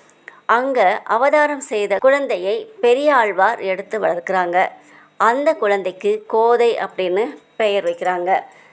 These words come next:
சின்ன வயசுலேயே கண்ணனின் கதையை கேட்டு வளர்ந்த பெண்,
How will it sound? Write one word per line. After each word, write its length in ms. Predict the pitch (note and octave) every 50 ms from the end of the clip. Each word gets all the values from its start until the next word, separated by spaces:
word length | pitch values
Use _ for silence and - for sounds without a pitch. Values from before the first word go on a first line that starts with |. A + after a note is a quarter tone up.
| _ _ _
சின்ன 360 | - - A3 A3 A3+ B3+ C4
வயசுலேயே 840 | B3 A3+ G#3+ G#3+ G#3+ G#3+ G#3+ G3+ F#3+ F3+ E3+ F#3 G#3 A#3+ - - - _
கண்ணனின் 540 | - A3+ A3 A3 A#3+ C4 C#4 C4+ C4+ B3+ A#3
கதையை 480 | - G#3 F#3+ F3 F#3+ G#3 A3+ A3+ A3 A3
கேட்டு 480 | - G3 F#3 F#3 F#3 - A3+ A#3+ - -
வளர்ந்த 400 | F#3+ G3 F#3+ F#3+ G3 G3+ G3 F#3
பெண், 320 | F3+ - F#3 G3 G#3+ A#3+